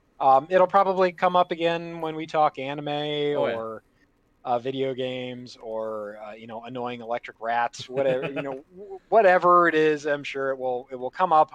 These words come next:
Speaker 2: Oh, yeah.
Speaker 1: Probably not as often as Uwe Boll, but it will come up.
Speaker 2: <laughs> Yeah, that, ding, there's a Uwe Boll counter. <laughs>
Speaker 1: <laughs> Yep, we've been, we've been missing out on that one the last few episodes, folks. We're really sorry about that. Uh, we dropped the ball.
Speaker 2: We
Speaker 1: Um, we
Speaker 2: did.
Speaker 1: will try to do better at that in the future.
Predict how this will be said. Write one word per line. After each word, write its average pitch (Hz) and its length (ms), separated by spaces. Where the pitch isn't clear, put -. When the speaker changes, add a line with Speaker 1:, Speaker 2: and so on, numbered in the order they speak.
Speaker 2:
Oh, 208 100
yeah. 98 240
Speaker 1:
Probably 214 460
not 196 240
as 175 100
often 180 300
as 156 140
Uwe 156 220
Boll, 143 380
but 131 340
it 131 160
will 127 240
come 120 240
up. 170 100
Speaker 2:
<laughs> - 40
Yeah, 180 220
that, 156 380
ding, 262 280
there's 160 180
a 170 40
Uwe 196 240
Boll 208 160
counter. 147 360
<laughs> - 180
Speaker 1:
<laughs> 214 160
Yep, 185 280
we've 180 200
been, 196 240
we've 180 140
been 190 120
missing 226 260
out 190 180
on 190 100
that 185 160
one 185 160
the 170 80
last 170 320
few 170 240
episodes, 160 440
folks. 165 260
We're 147 120
really 147 180
sorry 139 320
about 139 220
that. 135 300
Uh, 123 140
we 131 100
dropped 127 260
the 127 40
ball. 123 300
Speaker 2:
We 143 80
Speaker 1:
Um, 139 120
we 143 60
Speaker 2:
did. 139 60
Speaker 1:
will 139 100
try 202 440
to - 140
do 190 160
better 160 360
at 147 100
that 123 200
in 110 80
the 107 80
future. - 400